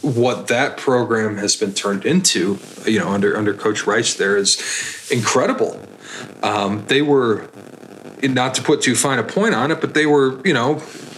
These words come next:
um, didn't have to get up for those games, you know, back in the day. And, and I'm not talking recent history. I'm saying, like, back in the day. Um,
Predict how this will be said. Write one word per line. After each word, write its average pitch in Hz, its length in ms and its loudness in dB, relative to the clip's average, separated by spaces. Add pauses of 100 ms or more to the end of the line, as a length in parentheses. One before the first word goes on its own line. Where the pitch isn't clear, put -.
(160)
um, 190 560 0 (1160)
didn't 143 220 2
have 143 320 0
to 117 400 2
get 131 160 2
up 120 240 -2 (260)
for - 140 0
those 95 220 2
games, - 500 -4 (160)
you 110 120 0
know, 92 80 -4
back 104 280 -2
in 98 40 0
the 92 60 0
day. 87 320 -2 (120)
And, 113 140 -2
and 107 240 -2
I'm 107 120 -2
not 101 180 -2
talking 101 380 -2
recent 101 320 2
history. 98 360 0
I'm 98 120 -2
saying, 104 240 0
like, 87 180 -2
back 113 240 -2
in 101 80 0
the 90 80 0
day. 85 240 -4 (720)
Um, 92 640 -2